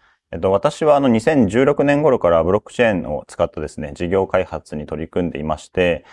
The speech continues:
現在はアーティストさん向けにエヌエフティーの発行支援等をやってるんですけれども、どちらかというと単純にエヌエフティーを発行するだけじゃなくて、こう、企画を一緒に考えたりとか、そこのプレイヤーと一緒にこう、エヌエフティーだったりクリプトを絡めるとどんなことができるかっていうのを一緒に考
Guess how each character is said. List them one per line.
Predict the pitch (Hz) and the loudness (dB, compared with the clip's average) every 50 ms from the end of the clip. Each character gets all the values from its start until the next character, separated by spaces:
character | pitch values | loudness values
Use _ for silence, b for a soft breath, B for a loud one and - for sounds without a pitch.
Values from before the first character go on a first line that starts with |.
| B B B B | B B B B
現 | - 151 165 | 0 0 2
在 | 156 123 101 | 4 4 4
は | 90 82 76 67 - - - | 4 2 0 -2 -4 0 0
ア | 110 110 | 0 0
ー | |
テ | - 117 | 0 -6
ィ | - | -2
ス | - | 0
ト | 120 | -2
さ | 110 - 117 110 | 0 2 0 0
ん | 110 107 | 0 0
向 | 110 104 | -2 -2
け | - 95 98 | -2 -4 -4
に | 101 98 92 | -2 -2 -2
エ | 92 | -2
ヌ | 92 98 | -2 -4
エ | 95 | -4
フ | 92 | -4
テ | - 110 | -6 -6
ィ | |
ー | 90 | -6
の | - | -6
発 | - 80 - _ | -8 -12 -14 _
行 | - - 87 | -4 -4 -4
支 | - - 95 | -2 -2 -4
援 | 85 78 | -4 -4
等 | - - 82 | -2 -4 -2
を | 78 | -2
や | 76 73 | -4 -6
っ | - | -8
て | - - 82 | -8 -8 -8
る | 85 | -8
ん | 78 | -8
で | 71 - | -10 -12
す | - | -12
け | - | -12
れ | 80 76 | -12 -10
ど | 80 90 | -6 -2
も、 | 104 117 113 90 - b b b b b b - | 0 2 2 0 -2 b b b b b b -6
ど | 131 | -6
ち | - 165 | -2 -2
ら | 175 170 | 0 2
か | 175 165 | 2 0
と | 170 | 0
い | |
う | 156 | -2
と | 160 | 0
単 | - 139 135 131 | 0 0 0 2
純 | 131 127 | 0 -2
に | 120 113 | 0 0
エ | 107 | 0
ヌ | 110 113 | 0 -2
エ | 117 | -4
フ | - | -4
テ | - | -4
ィ | 110 | -6
ー | - | -4
を | |
発 | - 80 - _ | -4 -8 -12 _
行 | - 98 | -6 -6
す | - - 107 | -4 -2 -4
る | 104 92 | -2 -2
だ | 90 95 | -4 -6
け | _ - 110 104 95 | _ 0 0 0 0
じ | 85 | -2
ゃ | 78 | -6
な | 80 78 | -8 -10
く | _ _ | _ _
て、 | - - 127 113 87 - - | -6 -2 0 0 0 -2 -4
こ | 95 80 - _ | -8 -8 -8 _
う、 | |
企 | - - 110 101 - | -4 -2 -2 -2 0
画 | - 107 | 0 0
を | 104 98 | 0 0
一 | - | 0
緒 | - 92 | -2 -8
に | 87 | -8
考 | - - 90 87 87 87 87 | -6 -4 -6 -4 -2 -2 -4
え | 80 | -4
た | - - 67 | -4 -8 -12
り | 64 | -10
と | - 78 | -12 -16
か、 | - - 80 73 - _ _ _ | -6 -4 -4 -4 -4 _ _ _
そ | - 95 | -10 -6
こ | - - 113 | -2 0 2
の | 113 113 110 | 2 2 0
プ | - 120 | 2 2
レ | 123 120 | 2 4
イ | |
ヤ | 117 110 | 4 2
ー | 104 - _ _ _ | 2 0 _ _ _
と | - 123 123 - - | 0 0 0 0 -2
一 | 107 - | -6 -4
緒 | - 143 | -2 0
に | 139 123 | 0 0
こ | - 120 120 - | 2 2 0 2
う、 | 98 | 0
エ | 107 | -2
ヌ | 107 | -2
エ | |
フ | 107 - | -2 0
テ | - | 0
ィ | 101 | 0
ー | 87 | 0
だ | - | 0
っ | |
た | - 76 | -2 -6
り | 82 | -8
ク | - - | -4 -2
リ | 95 90 | -2 -2
プ | - _ | -2 _
ト | - 82 | -8 -8
を | - | -6
絡 | _ - - 82 87 | _ -8 -2 -2 -2
め | 90 85 76 | 0 -2 -6
る | 78 | -6
と | - 82 | -8 0
ど | 82 120 | 0 0
ん | 151 | 0
な | 147 135 | 0 -2
こ | - 87 | -2 -4
と | - - | -4 -4
が | 71 69 | -8 -6
で | - - | -8 -8
き | - 85 | -6 -6
る | 78 76 | -6 -6
か | - - - | -10 -14 -20
っ | _ | _
て | - | -4
い | 98 | -2
う | 110 | 0
の | 123 | 0
を | |
一 | - - | 0 0
緒 | - 87 | -2 -6
に | 80 | -6
考 | - - 78 | -4 -8 -10